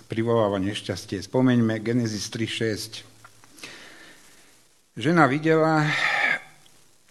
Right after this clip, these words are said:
že by bolo dobre jesť zo stromu,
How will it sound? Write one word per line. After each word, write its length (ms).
že 100
by 140
bolo 240
dobre 400
jesť 320
zo 80
stromu, 500